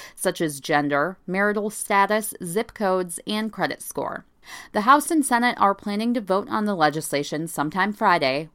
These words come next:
once the language is finalized. A bat recently found in a Bay County residence has tested positive for rabies, according to the Michigan Department of Health and Human Services. Seven cases of animal rabies have been reported so far this year in Michigan.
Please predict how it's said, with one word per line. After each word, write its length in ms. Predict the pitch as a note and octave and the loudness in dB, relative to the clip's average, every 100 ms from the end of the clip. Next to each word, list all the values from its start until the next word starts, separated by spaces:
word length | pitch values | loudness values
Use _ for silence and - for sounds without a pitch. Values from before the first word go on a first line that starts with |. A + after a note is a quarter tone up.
| - | -2
once 280 | A3 A3+ - | 0 0 -2
the 80 | |
language 400 | G3 C3 B2 C3 | -4 -4 -4 -4
is 200 | E3 F3 | -4 -6
finalized. 840 | - C#3 C3+ B2+ A#2+ - - - - _ _ _ _ _ _ _ _ _ - | -4 -4 -4 -6 -6 -8 -10 -12 -14 _ _ _ _ _ _ _ _ _ 4
A 120 | A3 | 4
bat 360 | F3+ B3+ C#4+ | 8 8 8
recently 560 | G3 G#3+ C4 E4+ A#3 A3 | 4 -2 -2 -2 -2 -2
found 380 | - F#3 F#3 F3+ | 2 4 4 2
in 140 | F3 | 0
a 60 | D3 | 0
Bay 220 | D3+ F3 | 0 0
County 380 | - G#3+ G#3 D#3+ | -2 -2 0 2
residence 640 | C#3+ D#3+ F#3 F3+ F#3 - | 4 4 4 2 0 -2
has 160 | E3+ - | -2 -4
tested 460 | - B3+ - C#4+ | 0 2 2 -4
positive 480 | - C4 A#3+ A3 A3+ | 4 6 6 0 -2
for 160 | - G3 | -2 -2
rabies, 600 | E3+ G3+ G#3 F3 C#3+ C#3+ | 0 0 0 0 0 -2
according 440 | - E3 D#3+ D#3+ | -2 -2 0 -2
to 80 | D3+ | 0
the 80 | C#3+ | 0
Michigan 420 | D3 - D3+ D3 | -2 -2 -2 -2
Department 480 | C#3+ - D3+ D#3 D3+ | -4 -4 -4 -2 -6
of 80 | C#3+ | -6
Health 320 | - G3 G3 | -2 -2 -2
and 200 | E3+ E3+ | -4 -4
Human 300 | E3 F3 D#3+ | -6 -6 -6
Services. 760 | C#3 F3+ F3 F#3 - F3+ F#3 - - - _ | -4 -4 -4 -4 0 0 0 -6 -14 -20 _
Seven 400 | - E3 E3 D#3 | 2 4 4 0
cases 420 | D#3+ D3+ E3 C#3+ | -2 -4 -4 -4
of 100 | D3 | -4
animal 420 | - D#3+ D#3+ D#3 | -2 0 0 -2
rabies 440 | D3+ F3 G#3+ A#3 A3 | -2 -2 -2 -2 -4
have 120 | F3+ | -2
been 220 | A3 B3 | 0 0
reported 500 | C4+ C4 B3+ B3+ A#3+ | -2 -2 -4 -2 -4
so 180 | - A#3+ | -2 -4
far 260 | A3+ A3 G3+ | 0 0 2
this 220 | G3 - | -2 -4
year 140 | F#3+ | -6
in 140 | F#3 F3 | -4 -4
Michigan. 580 | E3+ F3+ D3 C3 - | -4 -2 -2 -2 -8